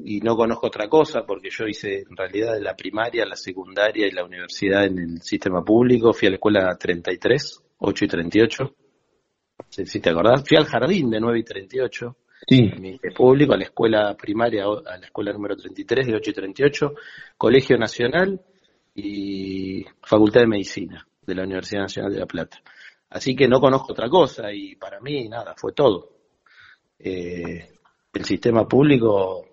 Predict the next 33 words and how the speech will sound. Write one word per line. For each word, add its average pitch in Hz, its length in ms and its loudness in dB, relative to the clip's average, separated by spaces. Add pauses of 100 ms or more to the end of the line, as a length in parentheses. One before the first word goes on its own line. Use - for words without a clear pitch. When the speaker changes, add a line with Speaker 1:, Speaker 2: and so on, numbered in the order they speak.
Speaker 1:
en 104 140 -2
ese 117 180 0
momento 123 380 4
creo 101 180 2
que 95 80 -8
funcionaba 98 580 0
de 95 60 2
la 95 100 -2
mejor 92 240 -6
manera, 113 480 2
no 110 220 -4
creo 117 260 4
que 95 120 -6
sea 104 200 -6
así 104 260 -8
ahora, 113 460 0 (520)
creo 107 200 -2
que 98 80 0
no 101 160 -4
es 92 60 -10
igual, 113 540 2
pero 101 220 -2
bueno, 107 240 0 (880)
eh, 95 520 0
creo 123 180 4
que 117 80 4
todavía 117 500 4
hay, 120 560 -8
hay 117 160 -16
centros - 560 -8
que 101 300 -14
uno 107 260 -10
puede, 101 580 -8